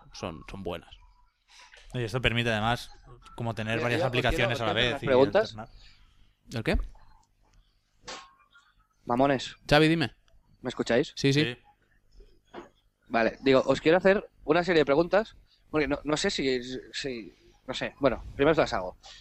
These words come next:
Speaker 3: Digamos, a nivel de, de máquina, estamos de acuerdo en que es un super pepino. ¿Os esperabais más o menos?
Speaker 1: Yo me esperaba, no, no me esperaba nada. Y yo no creo que sea un super pepino.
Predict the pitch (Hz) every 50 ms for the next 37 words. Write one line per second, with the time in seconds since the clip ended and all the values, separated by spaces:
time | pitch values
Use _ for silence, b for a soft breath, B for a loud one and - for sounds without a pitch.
0 | B B 147 160 147 123 113 107 - - - _ _ _ _ _ _ - - 143
1 | 147 143 143 147 160 165 185 190 170 156 143 135 127 123 117 113 107 101 95 87
2 | - - - - 135 127 131 143 156 - 190 190 214 233 247 _ _ - _ _
3 | _ _ _ _ _ _ _ _ _ _ _ _ _ _ _ _ _ _ - -
4 | - - - 156 151 165 165 147 135 151 165 180 165 - - 131 - 139 135 -
5 | - - 139 120 117 110 - 110 120 113 107 95 90 - - 127 135 123 - 131
6 | 143 165 165 - 165 185 202 - 156 123 113 107 104 90 90 - - - 120 117
7 | 120 117 123 135 139 139 131 - 143 139 147 151 156 160 170 175 170 147 - -
8 | 131 131 127 135 131 127 117 113 120 127 131 127 123 - - 123 120 120 123 123
9 | 117 110 110 104 98 113 127 - 127 120 123 135 147 156 139 135 123 117 117 107
10 | 120 117 - 120 107 107 101 - 95 - 98 95 104